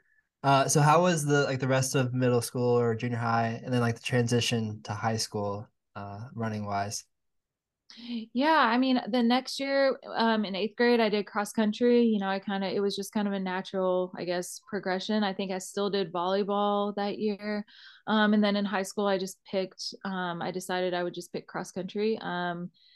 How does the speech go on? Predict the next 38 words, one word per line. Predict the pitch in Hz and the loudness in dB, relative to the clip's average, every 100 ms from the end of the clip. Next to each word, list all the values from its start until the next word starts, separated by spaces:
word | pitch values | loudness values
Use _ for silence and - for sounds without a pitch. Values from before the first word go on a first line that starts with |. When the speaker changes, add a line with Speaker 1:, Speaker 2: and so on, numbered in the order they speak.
| _ _ _ - | _ _ _ -10
Speaker 2:
and | 185 | -8
then | 180 180 170 170 170 208 - 208 - | -6 -6 -6 -8 -10 -12 -18 -12 -10
also | 180 185 175 | -8 -6 -6
did | 175 175 170 | -6 -8 -8
track. | 190 170 175 | -8 -6 -6
I, | 175 170 - | -6 -6 -6
I | 185 170 - | -6 -6 -8
played | - 196 185 | -2 -2 0
basketball | 175 - 180 180 | -4 -4 -4 -4
in | 185 | -4
high | 180 | -8
school | - 175 170 | -8 -10 -8
too. | - 190 | -4 -4
So, | 208 196 175 175 170 | -4 -4 -2 -2 -4
you | 180 | -6
know, | 175 175 | -6 -6
I | 175 | -6
kinda | - 180 180 170 | -8 -6 -6 -4
just | 175 170 - - _ _ _ _ _ _ - | -4 -6 -10 -18 _ _ _ _ _ _ -10
stuck | - 220 226 | 0 0 0
with | 214 190 | -4 0
those, | 196 196 233 233 - | 2 4 4 0 -4
and, | 196 190 190 180 180 175 175 - _ _ _ _ _ _ _ _ _ - | -2 -2 0 0 -2 -4 -8 -12 _ _ _ _ _ _ _ _ _ -12
you | 190 | -8
know, | 180 190 | -2 2
I | 220 | 2
ran | 190 180 185 202 | 2 0 0 2
during | 214 214 | 2 2
the | 208 | 0
season, | 208 - 190 202 247 277 277 | -2 -6 -4 0 0 2 2
but | 226 | 2
I | 190 | 2
didn't | 190 120 | 0 -2
really | 214 220 208 | 0 0 0
know | 196 185 180 180 190 202 202 196 | -2 -4 -4 0 0 0 0 0
what | 196 - _ _ - | -2 -4 _ _ -16
to | - | -10
do | 180 185 190 196 190 190 190 190 | -2 0 2 2 4 4 2 2